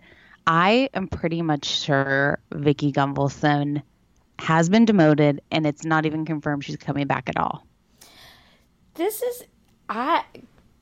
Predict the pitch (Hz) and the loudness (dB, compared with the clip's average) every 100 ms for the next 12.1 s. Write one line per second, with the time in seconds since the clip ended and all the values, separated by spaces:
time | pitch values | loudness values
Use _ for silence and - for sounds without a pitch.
0 | - - 311 403 523 440 240 226 196 190 | -14 0 2 4 4 4 6 6 2 -2
1 | - - - 208 190 196 180 175 170 151 | -6 -8 0 2 4 2 0 -2 -2 -6
2 | 143 151 - 185 160 160 170 165 - 147 | -8 -12 -8 -2 -2 -4 -8 -8 -6 -8
3 | 131 127 - - 156 113 80 - - - | -8 -8 -12 -12 -8 -4 -4 -4 -10 -14
4 | - _ - 226 180 _ 240 269 - 294 | -20 _ -12 -12 -12 _ -2 -2 -4 -4
5 | 262 - 170 220 294 311 294 - 214 214 | -4 -2 0 0 2 4 4 0 -2 -2
6 | 196 185 - 196 202 202 196 180 185 175 | -4 -4 -4 -4 -4 -6 -8 -8 -6 -6
7 | 156 151 143 - 160 143 151 - 165 156 | -4 -8 -8 -8 -8 -8 -12 -10 -10 -10
8 | - 151 - - - - - - 180 165 | -12 -16 -16 -20 -20 -20 -10 -2 -2 -2
9 | 170 202 254 269 180 175 170 143 - - | -6 -4 -4 -6 -6 -6 -6 -6 -8 -8
10 | 156 - - - 175 165 156 156 156 - | -8 -8 -10 -10 -10 -10 -8 -8 -8 -10
11 | 185 214 320 - 226 196 - 262 220 175 | -6 -4 -4 -8 -12 -8 -2 2 2 2
12 | 170 | -2